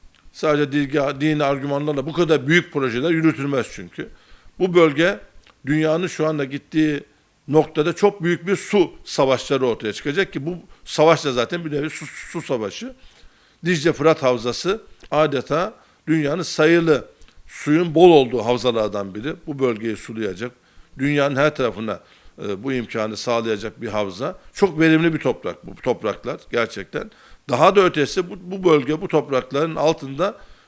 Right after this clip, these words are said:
dünyanın en kıymetli yeraltı zenginlikleri var. Yani olay tamamen ve tamamen, e,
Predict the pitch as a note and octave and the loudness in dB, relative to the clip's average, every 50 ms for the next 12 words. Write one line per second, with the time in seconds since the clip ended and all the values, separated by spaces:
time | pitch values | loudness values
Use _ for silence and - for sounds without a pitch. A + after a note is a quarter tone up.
0 | _ - D#3+ F#3+ F#3+ F#3 E3+ D#3+ F3+ F3+ C3+ F#3+ A3 F3 - F3+ E3+ D#3 D3 C#3+ | _ -2 0 2 2 4 2 2 2 2 2 2 2 2 2 0 0 2 2 -2
1 | C#3 - F3+ F3+ E3+ E3 D#3 D3+ C#3+ C#3 D#3 C#3+ D3 C#3+ C3+ C3+ C3+ B2+ B2 B2+ | -4 -2 -2 2 4 6 6 6 4 0 -2 0 0 0 0 0 -4 -4 -6 -4
2 | B2+ B2 A2+ G#2 F#2+ E2 C2+ - _ _ _ _ _ _ _ - _ _ D3 E3 | -2 -2 0 0 -2 -4 -6 -10 _ _ _ _ _ _ _ -20 _ _ 2 2
3 | E3+ D#3 C3+ C3+ E3 F3+ F#3+ F#3+ G#3+ C#4 B3+ - - _ - _ - - C#3 F#3 | 2 4 4 2 4 8 8 8 8 6 0 -10 -20 _ -20 _ -8 -8 -4 -2
4 | G3 F#3 F3+ D#3+ D3 C#3 B2 A#2 - - B2+ D3+ D3 B2 G#2+ A#2 D#3 G3 A#3 A#3 | -2 -2 -2 -2 -6 -6 -6 -8 -6 -6 -6 -6 -4 -6 -4 -4 -4 -4 -6 -8
5 | - _ _ _ _ _ _ _ _ - | -18 _ _ _ _ _ _ _ _ -8